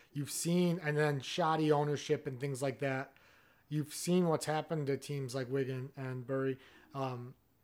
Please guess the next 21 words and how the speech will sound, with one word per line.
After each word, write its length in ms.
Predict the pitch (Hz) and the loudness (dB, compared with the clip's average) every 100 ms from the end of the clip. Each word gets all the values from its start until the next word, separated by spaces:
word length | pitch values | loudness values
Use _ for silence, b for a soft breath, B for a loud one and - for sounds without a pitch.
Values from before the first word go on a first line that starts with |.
| _ _ _ - _ _ _ | _ _ _ -20 _ _ _
and 160 | 185 160 | -2 2
teams 300 | 190 196 147 | 4 6 8
literally 420 | 170 208 202 170 | 10 12 12 8
being 220 | 143 151 | 4 6
liquidated 640 | 151 165 156 131 123 113 113 | 6 6 6 4 2 -4 -6
because 320 | 131 143 120 | -2 -2 0
they 100 | 135 | -2
can't 260 | 139 139 | -2 -6
make 200 | 131 127 | -6 -6
payroll. 400 | - 135 117 110 - b b b b b - | -4 -2 -4 -10 -16 b b b b b -2
Um, 400 | 143 135 127 139 _ _ _ _ _ _ _ _ - | 0 0 -2 -10 _ _ _ _ _ _ _ _ -6
and 120 | 175 | -2
so 100 | 180 | 6
this 220 | 180 196 | 8 8
is 120 | 190 | 4
to 100 | 151 | 2
help 320 | 120 160 165 | 4 4 2
them. 160 | 131 120 - _ _ - | -4 -8 -14 _ _ -6
And 240 | 165 170 | -2 4
there 160 | 196 220 | 4 8
is 460 | 220 254 185 170 | 10 12 10 6